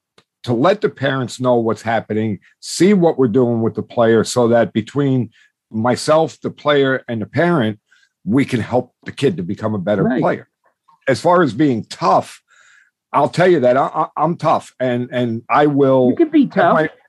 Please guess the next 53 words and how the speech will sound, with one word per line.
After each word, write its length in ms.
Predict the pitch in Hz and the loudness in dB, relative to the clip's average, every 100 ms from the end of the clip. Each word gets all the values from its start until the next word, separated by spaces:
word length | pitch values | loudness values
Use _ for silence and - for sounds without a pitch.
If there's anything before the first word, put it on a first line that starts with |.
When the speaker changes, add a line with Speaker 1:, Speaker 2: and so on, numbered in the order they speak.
| _ - | _ -2
Speaker 1:
and 100 | 147 | 0
that's 200 | 147 - | 0 2
what, 140 | 156 | 0
exactly 360 | 131 139 135 143 | 2 0 0 0
what 120 | 131 | 0
I 80 | 123 | 0
was 140 | 120 | 0
gonna 160 | 104 117 | -6 -6
go 200 | 107 139 | -2 -2
to, 260 | - 110 107 | -2 -6 -6
is 120 | 95 | -4
that 200 | 113 - | -4 0
I 160 | 139 160 | 0 0
think 400 | - 170 180 - | 0 0 0 -2
that 140 | 127 | -4
my 140 | 117 113 | -2 -4
players 500 | - 147 147 135 107 | -4 0 2 0 -2
know, 240 | 143 135 | -2 -2
and 100 | 113 | -4
again, 240 | 104 156 | -2 -2
this 180 | 127 123 | -2 -4
is 100 | 127 | -6
something 280 | 143 127 117 | -4 -4 -6
that 120 | 117 | -4
you 140 | 131 127 | -2 0
and 80 | 120 | 0
I 100 | 120 | 0
have 120 | 95 | -2
talked 320 | - 170 - | -2 -2 -2
about, 400 | 104 104 95 113 _ _ _ _ _ _ _ _ _ - | -4 -2 -4 -6 _ _ _ _ _ _ _ _ _ -8
because 360 | 120 - 175 190 | -6 0 0 2
I 100 | 180 | 2
let 220 | 175 160 | 2 0
my 120 | 151 | -2
players 380 | - 147 139 113 | -2 0 2 2
know 140 | 131 117 | 0 -2
how 120 | 127 | -2
much 220 | 127 - | -4 -4
I 120 | 107 | -6
care 440 | - - 123 123 104 | -6 -8 -4 -2 -2
about 340 | 90 90 - | -4 -8 -10
them. 140 | 82 - _ _ _ | -20 -20 _ _ _
So 260 | - 127 | 0 2
Speaker 2:
Yeah. 120 | 117 113 | 2 2
Speaker 1:
when 140 | 135 | 2
I 180 | 120 123 151 | 0 -2 0
am 180 | 180 180 | 2 4
being 280 | 175 165 | 4 2
tough 320 | - 165 165 147 | 0 -2 0 0
on 120 | 127 | 0
them 160 | 120 131 | -2 -4
and 160 | 127 | -2
I'm, 220 | 123 113 | -2 -4